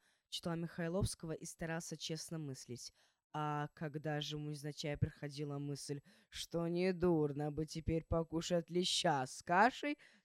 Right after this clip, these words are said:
то он тотчас же ловил себя на этих мыслях. «Ах, как пошло!» Каждый день к нему в магазин бегала озябшая девка, в кожаных калошах, одетую на босую ногу, и в платке,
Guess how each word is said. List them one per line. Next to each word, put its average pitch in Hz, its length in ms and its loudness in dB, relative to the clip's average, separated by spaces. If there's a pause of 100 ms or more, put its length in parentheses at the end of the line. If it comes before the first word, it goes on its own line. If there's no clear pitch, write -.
(120)
то 170 120 0
он 160 300 -2 (220)
тотчас 190 420 0
же 147 80 -8
ловил 143 280 -2
себя 139 380 -6
на 131 160 -6
этих - 300 -14
мыслях. 131 520 -12 (280)
«Ах, 175 640 -4 (320)
как 147 200 -4 (140)
пошло!» 139 720 -2 (640)
Каждый 247 360 -6
день 220 220 -4
к - 100 -20
нему 180 180 0
в 175 40 -2
магазин 175 500 -2
бегала 175 340 0
озябшая 175 440 -2
девка, 143 460 -8 (300)
в - 120 -8
кожаных 156 400 -2
калошах, 214 440 -6
одетую 160 400 -6
на 156 100 -4
босую 156 400 -4
ногу, 139 300 -8 (300)
и 180 100 -6
в - 80 -8
платке, 220 520 -4